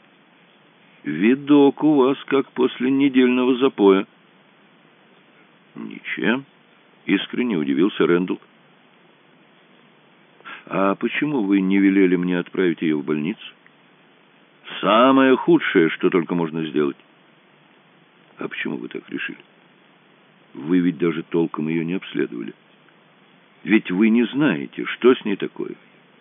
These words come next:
Ведь не знаете? Вы что, свихнулись?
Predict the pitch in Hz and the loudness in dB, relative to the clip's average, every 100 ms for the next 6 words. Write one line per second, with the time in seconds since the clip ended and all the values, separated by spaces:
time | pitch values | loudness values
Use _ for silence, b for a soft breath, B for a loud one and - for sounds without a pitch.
0 | _ _ _ _ _ - - 110 110 202 | _ _ _ _ _ -8 -4 -2 2 2
1 | 190 78 - - _ _ _ _ _ _ | 2 0 -10 -20 _ _ _ _ _ _
2 | _ _ _ _ _ _ _ _ _ _ | _ _ _ _ _ _ _ _ _ _
3 | - 71 80 - - - _ _ _ - | -10 -4 -4 -4 -8 -10 _ _ _ -16
4 | - - - 117 196 - - | -12 -10 -4 0 0 -2 -8